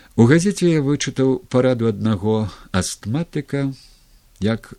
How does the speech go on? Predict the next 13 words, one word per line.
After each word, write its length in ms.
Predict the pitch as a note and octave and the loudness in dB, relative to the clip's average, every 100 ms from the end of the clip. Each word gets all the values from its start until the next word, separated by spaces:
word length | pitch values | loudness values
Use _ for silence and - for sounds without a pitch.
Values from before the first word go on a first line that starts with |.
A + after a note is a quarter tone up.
| - | -10
з 180 | - - | -8 -6
трохлітровага 960 | - A2 - G2+ A#2 G2 F#2 D#2+ F2 | -2 -2 0 -2 -2 -2 -2 -2 -6
слоіка, 720 | D2+ - B2+ F#3 C3 - D#2 - - - | -6 -4 0 0 -2 -6 -10 -10 -12 -4
напоўненага 800 | F#2+ F2+ A#2+ C#3+ C3+ B2 A2 | -4 -2 -4 -4 -4 -2 -2
буйной 440 | G2 F2 F2+ F2 D#2 | -2 0 0 -2 -4
соллю, 640 | - - D#2+ D#2+ D#2 C#3+ - - - - - - - | -6 -6 -6 -6 -4 -6 -6 -14 -20 -20 -20 -8 4
і 340 | A2+ A#2 G2 G2+ - - - | 6 6 2 -6 -16 -20 -12
з 140 | - - | -8 -2
процівагазнай 880 | G#2+ G#2 A#2+ A2+ G#2+ G#2+ F#2 F#2 F#2+ | 0 0 2 2 2 0 -2 -2 -2
каробкі 840 | - G2+ D3 - - A2+ G2 C#2+ | -2 -2 -2 -6 -4 -2 -2 -4
з 80 | - - | -6 -2
гафрыраваным 920 | G#2 A2 - A#2 G2+ F2+ F2 F2 E2+ - - | -2 -2 0 0 0 -2 -2 -4 -6 -10 -2
і 140 | G2 | 0